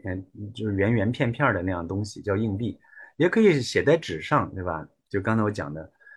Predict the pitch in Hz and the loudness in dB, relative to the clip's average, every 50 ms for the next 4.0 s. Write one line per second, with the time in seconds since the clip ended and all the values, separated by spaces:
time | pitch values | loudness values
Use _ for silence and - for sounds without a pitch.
0 | - _ - 92 87 - 113 113 110 98 - - 98 104 95 - - 85 82 - | -12 _ -6 -6 -2 0 2 4 4 2 0 -2 -4 -4 -4 -4 -4 -6 -4 -4
1 | 113 101 98 101 110 98 98 95 90 98 104 110 104 - 90 78 - - 92 85 | -4 -4 -2 0 0 0 0 0 0 -2 -2 -4 -4 -6 -8 -10 -8 -8 -8 -8
2 | 82 90 90 87 87 - - _ _ - 98 - - - 87 90 90 - 107 92 | -8 -8 -8 -10 -10 -14 -20 _ _ -20 -20 -18 -12 -10 -8 -6 -2 -2 -2 -2
3 | - 104 101 - 131 117 101 98 92 - 92 82 82 85 98 - 123 123 127 | -2 -6 -4 -2 -2 0 0 -2 -4 -4 -6 -4 -4 -4 -4 -4 -4 -4 -4